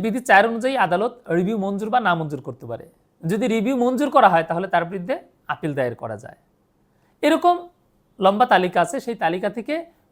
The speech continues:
গুরুত্বপূর্ণ যেগুলো পরীক্ষার জন্য বেশি বেশি গুরুত্বপূর্ণ বা যেখান থেকে প্রশ্ন আসার মতো, আপনি শুধু সেই বিষয়গুলোই এখান থেকে মনে রাখবেন। তাহলে আমরা আপিল আলোচনা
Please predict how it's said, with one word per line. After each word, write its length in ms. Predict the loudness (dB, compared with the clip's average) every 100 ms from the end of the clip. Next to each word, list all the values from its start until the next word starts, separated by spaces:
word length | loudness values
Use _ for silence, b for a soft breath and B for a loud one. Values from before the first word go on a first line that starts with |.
| -8
গুরুত্বপূর্ণ 540 | -4 -4 -4 -6 -4 -2 -2
যেগুলো 220 | 0 -2
পরীক্ষার 440 | -2 -4 -4 -6 -6
জন্য 240 | -6 -6 -6 -8 -14 _ -4
বেশি 240 | -4 -4
বেশি 260 | -6 -8 -8 -6
গুরুত্বপূর্ণ 520 | -6 -6 -8 -10 -6 -4
বা 60 |
যেখান 240 | -4 -8 -10
থেকে 140 | -12
প্রশ্ন 300 | -10 -12 -10 -10 -8
আসার 200 | -8 -8
মতো, 160 | -8 -8 -10 b b -12
আপনি 220 | -12 -10 -10
শুধু 140 | -10
সেই 280 | -10 -4 -4
বিষয়গুলোই 640 | -4 -6 -6 -6 -4 -6 -8 -12 _
এখান 200 | -14 -10 -12
থেকে 140 | -8 -8
মনে 140 | -6 -4
রাখবেন। 280 | -6 -8 -20 _ _ _ _ _ _ _ _
তাহলে 220 | 4 4
আমরা 220 | 4 4 4 2 _ -2
আপিল 320 | -2 4 4
আলোচনা 360 | 4 2 -4